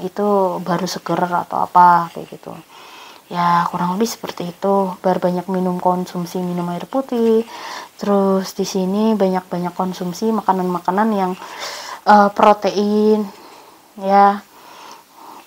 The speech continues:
mungkin konsumsi lebih banyak protein, terus multivitamin, kayak gitu. Oke. Intinya di sini,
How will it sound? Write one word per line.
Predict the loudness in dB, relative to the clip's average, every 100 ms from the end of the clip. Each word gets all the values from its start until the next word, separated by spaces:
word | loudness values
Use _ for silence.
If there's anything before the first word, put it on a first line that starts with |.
| -20 -20 _ -20 -4
mungkin | 0 2 4
konsumsi | 4 4 -4 0
lebih | 0 2 0
banyak | -2 -4
protein, | -4 -4 -2 -4 -2 2 4 2 0 -6 -8
terus | -4 -2 -2 -4 -8 -14 -14 -4
multivitamin, | -2 0 2 2 2 2 2 2 2 0 -2 -6
kayak | -8 -10 -8 -10
gitu. | -8 -8 -8
Oke. | -12 -20 -20 -6 -4 -4 -10 -20 -20 -18 -16 -16 -18 -12 -2
Intinya | -2 0 2 2 2 2 2
di | 0 -2
sini, | -2 -2 0 2 4 6 4